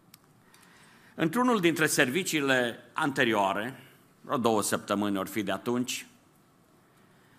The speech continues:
am vorbit aici, în casa Domnului, despre cât de important este să ajungem în prezența lui Dumnezeu.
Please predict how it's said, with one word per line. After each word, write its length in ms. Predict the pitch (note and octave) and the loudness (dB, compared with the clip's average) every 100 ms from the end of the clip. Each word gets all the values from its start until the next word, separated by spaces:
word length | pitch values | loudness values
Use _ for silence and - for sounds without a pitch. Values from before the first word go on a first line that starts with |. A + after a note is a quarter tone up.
| _ _ _ | _ _ _
am 200 | - D3+ | 2 4
vorbit 440 | C#3+ D#3 E3 A3 A3 | 4 2 2 0 4
aici, 300 | E3 E3+ D#3+ | 4 2 0
în 140 | A#2 | 0
casa 360 | A2+ E3 - A#2+ | 2 2 4 2
Domnului, 640 | G#2 C3 C3 B2+ B2 A#2+ - - - _ _ - | 2 2 2 2 2 2 -2 -16 -20 _ _ -12
despre 920 | A2+ C#3 C3+ - - B2 A#2 A2+ - - - - - _ _ | -2 0 0 -2 0 2 2 0 -8 -20 -20 -20 -20 _ _
cât 200 | - A3 | -4 0
de 80 | F3+ | 4
important 760 | D#3+ D3 C#3 B2 - F#3 E3+ | 4 4 2 2 4 2 2
este 300 | D#3 D3 - | 0 -2 -2
să 160 | C#3 - | -2 2
ajungem 680 | B2+ A2+ G3 A3+ E3 E3 D#3 | 2 2 -2 -2 0 0 0
în 200 | D3 C#3+ | 0 0
prezența 840 | C#3+ C3 G#2+ D#3 G3+ F#3+ - D#3 | 2 0 2 0 0 -2 0 2
lui 280 | D3 D#3 D3+ | 2 4 2
Dumnezeu. 680 | C#3 C#3 C3+ A#2+ G#2+ E2 | 2 2 4 4 0 -2